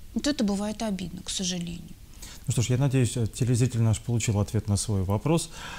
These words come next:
Speaker 2: А, Людмила Вячеславовна, огромное вам спасибо за такую обстоятельную, подробную, интересную беседу. Будем
Speaker 1: Вам спасибо
Speaker 2: прощаться.
Speaker 1: за то, что вы меня пригласили, было очень приятно. Спасибо.
Speaker 2: Благодарю.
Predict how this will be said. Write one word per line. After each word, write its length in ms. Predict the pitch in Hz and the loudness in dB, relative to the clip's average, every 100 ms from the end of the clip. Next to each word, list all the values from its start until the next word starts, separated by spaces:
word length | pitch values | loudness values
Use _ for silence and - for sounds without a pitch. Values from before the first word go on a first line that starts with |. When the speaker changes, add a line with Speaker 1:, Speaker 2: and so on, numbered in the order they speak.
| - - | -12 -4
Speaker 2:
А, 260 | 127 117 - | 0 2 2
Людмила 240 | 131 160 | 4 6
Вячеславовна, 460 | 143 - 147 127 120 | 6 6 6 8 6
огромное 340 | 120 160 143 | 6 6 8
вам 120 | 131 | 6
спасибо 720 | 113 - 139 160 113 110 104 104 | 4 4 4 4 6 6 4 4
за 120 | 98 | 2
такую 220 | 120 - | 2 2
обстоятельную, 640 | 113 - 127 117 117 104 95 | 0 2 4 4 4 4 4
подробную, 440 | 110 110 107 98 | 4 4 6 6
интересную 480 | 98 110 104 - 95 | 4 4 2 2 2
беседу. 480 | 95 110 165 160 147 - - - - - - - | 2 2 2 2 0 -4 -16 -16 -16 -16 -10 2
Будем 180 | 120 269 | 6 8
Speaker 1:
Вам 80 | |
спасибо 440 | 285 277 302 - 254 | 8 8 6 8 6
Speaker 2:
прощаться. 80 | 277 | 6
Speaker 1:
за 160 | 233 | 4
то, 140 | - 285 | 4 0
что 160 | - | 2
вы 80 | 277 | 4
меня 260 | 269 262 254 | 6 6 6
пригласили, 600 | 269 233 247 254 294 285 | 2 2 4 4 2 2
было 220 | 220 226 | 2 2
очень 260 | 240 - 254 | 0 2 0
приятно. 600 | 254 247 226 226 233 233 | 0 0 0 -2 -4 -6
Спасибо. 520 | - 226 - 214 202 | -4 -4 -2 -2 0
Speaker 2:
Благодарю. 380 | 110 110 113 | 4 6 4